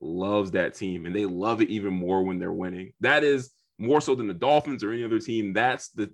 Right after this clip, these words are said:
that's the city's team is the Miami Hurricanes. And you actually have people in Miami businesses that want to pay the players just because they're the players. Like, look at Nevin Shapiro. Like, there's hundreds of guys like that in Miami that want to pay the players just because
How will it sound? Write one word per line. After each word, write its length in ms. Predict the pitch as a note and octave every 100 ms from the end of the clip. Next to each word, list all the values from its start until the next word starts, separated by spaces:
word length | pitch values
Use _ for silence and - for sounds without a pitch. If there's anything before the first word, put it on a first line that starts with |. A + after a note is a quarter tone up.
| -
that's 240 | G#2 A#2+
the 420 | A2+ G#2+ G2+ G2+ - _
city's 480 | - - G#2 G2 F#2+
team 320 | - G2 F#2
is 140 | F#2 E2+
the 80 |
Miami 300 | F2+ F2 F2+
Hurricanes. 580 | F#2 - E2+ - E2 G#2 _ _
And 300 | A2+ A2+ G2+ - _ _ _ _
you 240 | F#2 C3 B2
actually 440 | A2+ B2 - C3+
have 460 | B2+ A2+ G#2+ G2 -
people 500 | - G#2 G#2 F#2+ -
in 200 | G2 A2
Miami 400 | A2 G2 G2+ F#2+
businesses 640 | F2 F#2+ G#2 F#2+ F#2 F2 -
that 200 | F#2 G2+ -
want 480 | E2+ F#2 A#2 - -
to 180 | G#2
pay 400 | F#2+ - A#2 G#2+
the 160 | G2+ F#2
players 540 | - B2+ C3 - - -
just 140 | C3+
because 320 | D#3 E3+ C#3+
they're 140 | B2+ C3+
the 100 | G2+
players. 420 | - D3+ - -
Like, 120 | G#2
look 180 | G#2+ B2
at 80 | A2+
Nevin 280 | A#2+ A#2+ A#2
Shapiro. 460 | G#2+ - C#3 G#2
Like, 220 | G2 G#2 - _ _ _ -
there's 220 | D3+ -
hundreds 480 | - G3+ G#3 E3 C#3
of 80 |
guys 320 | A2+ C#3+ A#2+ G#2+
like 160 | G#2+
that 140 | A#2+ G#2+
in 80 | G2+
Miami 440 | G#2 A#2 G#2 G2
that 220 | G#2 G2
want 280 | F#2+ A#2 A#2
to 60 | G#2+
pay 160 | A#2
the 100 | G2+
players 380 | F#2+ G#2+ G#2 F#2
just 160 | G#2+ -
because 340 | G2+ G#2+ G2+